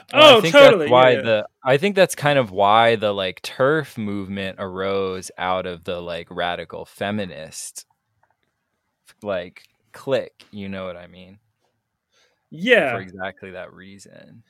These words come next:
Speaker 2: Yeah, I mean, I think that's an interesting question, like, what, because, right, so if there's, if terfdom is about understanding biology, then yeah,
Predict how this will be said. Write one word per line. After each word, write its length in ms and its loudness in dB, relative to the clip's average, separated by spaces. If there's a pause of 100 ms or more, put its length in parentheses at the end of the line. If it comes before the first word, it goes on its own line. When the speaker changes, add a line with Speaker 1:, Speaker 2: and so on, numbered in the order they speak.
(280)
Speaker 2:
Yeah, 240 2
I 100 -4
mean, 140 -4
I 120 -2
think 140 -4
that's 220 -6
an 80 -6
interesting 460 -8
question, 600 -8
like, 220 -8
what, 440 -6 (1200)
because, 480 -2 (360)
right, 520 0
so 100 -4
if 140 -6
there's, 220 -4
if 320 -14
terfdom 520 -6
is 120 -6
about 580 -6 (200)
understanding 1200 -8 (560)
biology, 1200 -6 (1040)
then 180 -10
yeah, 440 0